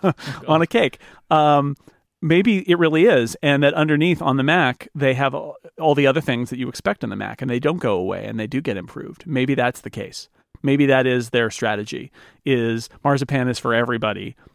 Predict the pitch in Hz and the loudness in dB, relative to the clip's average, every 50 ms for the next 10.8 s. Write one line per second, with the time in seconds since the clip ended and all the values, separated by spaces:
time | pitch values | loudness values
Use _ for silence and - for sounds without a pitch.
0 | _ _ - 139 135 - 127 135 127 123 - - 123 - - 120 117 - 117 107 | _ _ -2 -2 0 2 2 2 2 0 -2 -4 -8 -4 -2 -2 -2 -2 -4 -4
1 | 107 110 - 104 110 120 107 101 104 110 107 107 104 104 107 113 120 - - 156 | -4 -6 -6 -6 -6 -4 -4 -4 -4 -6 -8 -8 -10 -10 -10 -12 -10 -6 -2 0
2 | 170 165 185 185 - 160 156 - - - - - 165 165 - - - - - 127 | 0 0 0 0 0 -2 -2 -2 -4 -10 -8 -6 -6 -6 -6 -8 -12 -12 -10 -4
3 | - 135 123 - - 143 139 165 165 160 151 151 147 160 175 - - 135 123 - | -4 -4 -4 -4 -4 -2 0 0 0 0 0 0 0 0 0 -2 -2 -4 -2 -2
4 | - 120 - 127 - 127 117 113 113 110 - - _ - - _ _ - - 135 | -4 -6 -8 -4 -2 0 0 2 0 -2 -4 -8 _ -20 -20 _ _ -4 -2 0
5 | 120 123 123 120 120 113 107 117 113 110 107 - - - _ _ _ _ - 131 | 0 2 0 0 0 -2 -4 -4 -8 -8 -8 -12 -16 -20 _ _ _ _ 0 0
6 | 117 - - 123 107 - 120 113 113 117 113 110 - _ - 160 202 - 135 113 | 0 0 0 -4 -4 -2 -2 0 0 0 -2 -4 -8 _ 0 0 2 2 0 -2
7 | 113 107 - 117 - - 123 113 113 - - _ 135 - 165 160 185 185 196 226 | -4 -6 -8 -8 -8 -6 -8 -8 -8 -10 -10 _ -4 -2 0 0 2 2 2 0
8 | 240 233 156 131 117 104 - _ _ _ _ _ _ 170 180 185 190 202 208 214 | 0 0 0 0 0 -2 -6 _ _ _ _ _ _ -4 -2 0 0 0 0 0
9 | 214 214 262 285 - 139 - _ _ _ _ _ _ _ _ - 175 196 208 214 | 0 0 0 -2 -2 -2 -6 _ _ _ _ _ _ _ _ -4 -2 0 0 0
10 | 233 247 - 220 - - 131 110 - - 156 143 131 123 117 | 0 0 -2 -4 -4 -2 -4 -4 -4 -4 -4 -2 -2 -2 -4